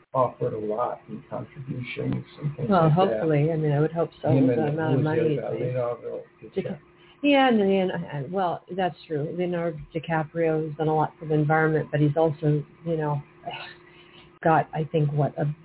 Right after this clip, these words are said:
Speaker 2: a huge yacht that uses so much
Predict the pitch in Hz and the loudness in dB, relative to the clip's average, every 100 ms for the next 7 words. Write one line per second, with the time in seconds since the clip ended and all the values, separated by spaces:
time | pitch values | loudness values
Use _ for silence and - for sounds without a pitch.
0 | - - - - 180 151 143 185 175 143 | -20 -20 -20 -12 -10 -10 -2 2 2 0
1 | - - 175 156 151 156 156 - _ - | -8 -10 -4 2 4 4 0 -4 _ -6
2 | 160 175 156 160 156 147 - - 175 170 | -6 -4 -2 -2 -2 -8 -12 -6 -2 -2
3 | 143 | -4